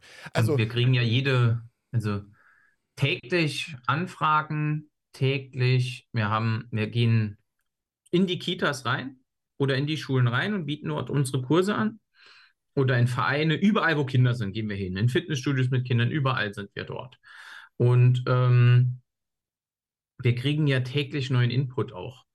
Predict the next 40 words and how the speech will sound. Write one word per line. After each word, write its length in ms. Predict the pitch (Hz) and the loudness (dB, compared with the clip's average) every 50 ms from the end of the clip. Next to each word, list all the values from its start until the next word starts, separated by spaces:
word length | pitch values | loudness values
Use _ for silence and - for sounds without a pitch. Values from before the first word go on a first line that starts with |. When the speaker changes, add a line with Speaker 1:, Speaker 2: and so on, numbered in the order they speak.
| _ _ _ _ _ _ _ _ _ | _ _ _ _ _ _ _ _ _
Speaker 2:
Was 180 | - 117 123 127 | -4 -4 -2 -2
weiß 160 | 147 139 127 | -2 -2 0
ich, 180 | 156 165 - 135 | -2 0 2 2
in 120 | 123 120 | 2 2
Bayern, 540 | 113 127 143 143 123 101 95 90 - 120 - - | 2 0 0 -2 -2 -2 -4 -6 -8 -10 -10 -6
kleines 480 | - 180 - 196 220 202 202 196 196 - | -4 -4 -2 0 2 2 2 2 2 2
Hinterwäldlerdorf. 1040 | 196 196 190 190 151 123 107 104 101 - 113 104 101 98 - - - - - - _ _ _ _ - - - - _ _ _ _ _ _ _ | 0 0 2 2 2 2 2 0 -2 -2 -4 -6 -6 -4 -6 -8 -8 -10 -14 -20 _ _ _ _ -20 -20 -20 -20 _ _ _ _ _ _ _
Äh, 160 | - 127 127 127 131 | -4 -4 -4 -2 -2
wollte 260 | 143 147 143 139 151 | -2 -2 -2 0 0
ein 60 | 139 | 2
Mann 480 | 139 143 160 180 185 180 180 180 175 180 | 2 2 2 0 0 -2 -2 0 0 2
hier 200 | 156 160 156 156 | 2 2 2 2
mit 220 | 151 143 139 123 | 0 0 0 0
Lego 540 | 131 139 151 160 151 160 156 151 151 151 147 | 0 0 0 0 0 0 0 0 0 0 0
und 420 | - - 127 131 131 131 131 127 | 0 0 0 0 2 2 0 0
Ninjago 1000 | 123 127 127 127 123 123 127 143 156 151 156 156 156 151 151 151 147 147 147 143 | 2 2 4 4 4 4 2 0 -2 -2 -4 -6 -4 -4 -2 -2 -2 -2 -4 -2
Sachen, 800 | 127 135 131 139 131 147 135 135 139 135 135 135 135 135 131 127 - | -2 -2 -2 -2 -2 -4 -6 -4 -4 -4 -6 -6 -6 -6 -8 -4 -2
äh, 180 | 123 120 117 113 | 0 0 0 0
hier 200 | 117 123 131 131 | 0 0 0 0
so 120 | 120 117 | -2 -2
Star 300 | 117 - - 110 135 143 | -6 -6 -4 -4 -4 -4
Wars, 400 | 139 135 131 127 127 - - - _ _ | -2 -4 -4 -4 -6 -8 -14 -16 _ _
äh, 200 | - - 120 127 | -10 -8 -6 -6
Karten 420 | 127 127 - 127 127 131 127 131 135 | -6 -4 -4 -2 -2 -2 -4 -2 -2
und 160 | 123 127 123 | 0 0 0
so 120 | 120 123 | 0 0
weiter, 340 | 117 117 123 127 135 127 120 | 0 -2 -2 -2 -2 -2 -2
wollte 240 | 117 120 117 117 120 | -2 -2 -2 -2 -2
ein 140 | 117 120 120 | -2 -2 -2
Kind 260 | 123 160 170 156 - | -2 -4 -6 -6 -6
catchen 420 | - - 156 156 - - - 139 | -4 -4 -4 -4 -4 -4 -4 -2
und 100 | 127 127 | 0 0
das 180 | 127 131 123 - | 0 0 -2 -2
Kind 260 | - 170 175 170 - - | -2 -4 -4 -4 -2 -2
war 180 | 143 143 143 | -2 -2 -4
gerade, 400 | - - 147 156 175 170 180 180 - | -4 -4 -2 -2 -2 -4 -6 -8 -6
das 140 | - 127 127 | -4 -4 -4
ist 60 | 127 | -4
jetzt 180 | 143 139 - - | -6 -8 -6 -6
gerade 260 | 143 135 139 127 - | -4 -4 -4 -6 -10